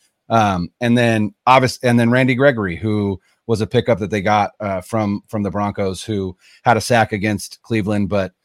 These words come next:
the forty-niners had zero sacks against Minnesota and Kirk Cousins. So I, I think that they're gonna come into this game kinda with their hair on fire to,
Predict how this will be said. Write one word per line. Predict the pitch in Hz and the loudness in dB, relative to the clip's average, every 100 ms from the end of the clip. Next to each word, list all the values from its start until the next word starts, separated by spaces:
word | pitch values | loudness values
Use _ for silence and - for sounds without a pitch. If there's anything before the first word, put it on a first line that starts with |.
| _ _ _ _ _ _ _ _ - | _ _ _ _ _ _ _ _ -8
the | 98 | -6
forty-niners | - 110 107 101 | 0 2 2 0
had | 101 80 | -4 -6
zero | 90 123 107 | 0 2 2
sacks | 87 98 87 - | 0 -6 -6 -8
against | 92 87 98 | -8 -8 -6
Minnesota | 95 87 98 90 | -8 -6 -4 -4
and | 85 | -6
Kirk | 98 90 | -8 -6
Cousins. | 98 90 82 | -8 -8 -10
So | - 117 101 - _ - _ _ _ _ _ _ - | 2 2 2 -2 _ -20 _ _ _ _ _ _ 4
I, | 151 143 | 6 6
I | 143 | 2
think | 147 170 180 165 | 2 6 4 6
that | 160 | 4
they're | 151 135 | 4 6
gonna | 131 | 4
come | 120 139 127 120 117 - _ _ - _ | 2 4 4 4 2 -4 _ _ -20 _
into | 131 127 | -2 0
this | 120 117 | 0 -2
game | - 110 117 120 120 - _ _ _ _ _ _ _ - | -2 -2 0 0 -2 -8 _ _ _ _ _ _ _ -2
kinda | 120 113 | 0 2
with | 113 | 0
their | 113 104 | 0 0
hair | 104 107 | 0 0
on | 110 | -2
fire | 107 110 113 117 117 113 | 0 2 2 2 2 -2
to, | - 104 | -6 -8